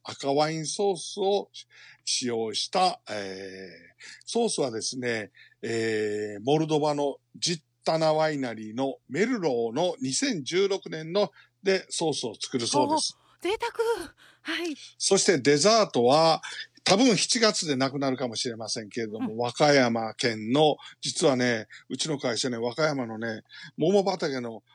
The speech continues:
Speaker 1: せがれが一人いまして、
Speaker 2: ええ。
Speaker 1: 先週、あのー、借り出されて会社休んで、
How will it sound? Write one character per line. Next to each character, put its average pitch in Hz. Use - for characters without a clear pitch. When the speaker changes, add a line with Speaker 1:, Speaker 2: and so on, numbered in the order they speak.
Speaker 1:
せ 185
が 170
れ 160
が 151
一 135
人 147
い 127
ま 117
し -
て、 -
Speaker 2:
え 359
え。 -
Speaker 1:
先 185
週、 143
あ 135
の 131
ー、 123
借 214
り 202
出 185
さ 185
れ 151
て 120
会 139
社 160
休 165
ん 127
で、 117